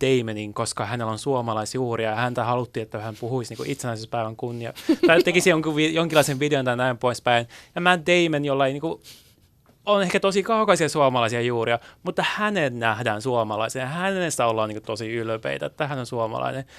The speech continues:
Ja että s-, miksi? Että miksi me ollaan niinku tässä tilanteessa? Minä, joka olen ollut täällä ja asun ja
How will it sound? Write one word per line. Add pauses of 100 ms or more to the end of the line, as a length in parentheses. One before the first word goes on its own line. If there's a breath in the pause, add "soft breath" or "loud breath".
(300 loud breath)
Ja
että (200)
s-, (500)
miksi?
Että
miksi
me
ollaan
niinku
tässä
tilanteessa?
Minä,
joka
olen
ollut
täällä
ja
asun
ja